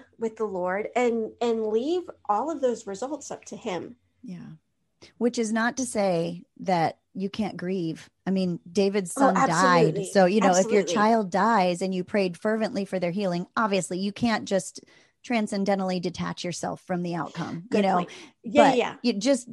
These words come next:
Speaker 2: yeah, which I'm sure people know. I just wanted to make sure.
Speaker 1: No, I'm so glad you said
Speaker 2: Yeah.
Speaker 1: that.
Speaker 2: But
Speaker 1: Mm-hmm.
Speaker 2: no, obviously you can grieve, you can be disappointed, and, and you can take those disappointments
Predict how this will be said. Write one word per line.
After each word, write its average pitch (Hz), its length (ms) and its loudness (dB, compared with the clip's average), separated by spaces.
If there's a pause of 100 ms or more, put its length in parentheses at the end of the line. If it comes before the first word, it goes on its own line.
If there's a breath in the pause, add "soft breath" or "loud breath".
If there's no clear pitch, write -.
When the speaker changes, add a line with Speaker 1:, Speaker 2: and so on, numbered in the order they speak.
Speaker 2:
yeah, 208 180 -2
which 214 240 2
I'm 240 120 4
sure 254 180 0
people 233 320 0
know. 175 240 0
I 160 100 2
just 180 160 -4
wanted 185 220 -2
to 185 60 -2
make 185 180 2
sure. 185 180 0 (300)
Speaker 1:
No, 262 120 2
I'm 226 160 4
so 247 240 0
glad 214 240 0
you 202 60 -10
said 202 200 -6
Speaker 2:
Yeah. 165 200 2
Speaker 1:
that. - 40 -10 (300 loud breath)
Speaker 2:
But 214 180 4
Speaker 1:
Mm-hmm. 233 100 2
Speaker 2:
no, 196 320 2
obviously 220 440 2
you 202 200 -2
can 180 200 -4
grieve, 202 520 0
you 190 100 0
can 185 160 0
be 247 160 0
disappointed, 185 800 -2
and, 185 260 0
and 202 140 0
you 202 80 -2
can 208 160 -2
take 208 240 0
those 180 180 0
disappointments 170 880 -6